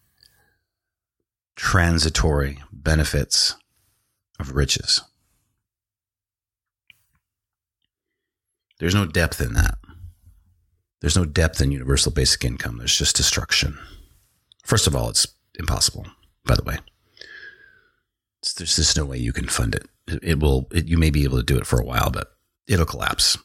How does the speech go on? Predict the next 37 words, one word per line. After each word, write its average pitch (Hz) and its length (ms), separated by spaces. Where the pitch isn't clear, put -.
And 80 80
then 73 120
there 73 80
will 76 120
be 76 140
no 67 140
economy. 64 360
And 62 80
then 65 140
it 53 60
will 55 80
just 69 180
be 65 300
starting 69 260
from 82 100
scratch. 71 380
And 69 360
whoever 71 220
has 71 180
the 73 80
most 76 220
guns 76 480
and 82 140
food 73 400
will 73 140
be 71 120
the 73 100
ones 73 220
who 78 220
figure 67 280
out 65 260
what 71 220
we're 71 100
gonna 65 120
do 64 160
moving 62 240
forward. 50 360